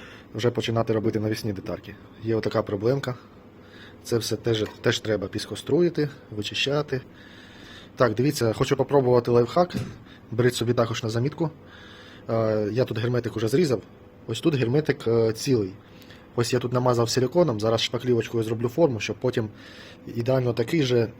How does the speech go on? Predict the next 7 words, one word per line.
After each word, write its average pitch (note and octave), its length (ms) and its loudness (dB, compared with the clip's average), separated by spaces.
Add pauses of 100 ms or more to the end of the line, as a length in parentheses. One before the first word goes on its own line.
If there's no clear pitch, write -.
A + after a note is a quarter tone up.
е, G#2+ 100 -6
зробити A#2 540 -2 (880)
о-, A2 420 -6
о-, B2+ 160 6
ось C3 220 4
тут. - 340 -6 (460)
Так. G#2+ 180 -6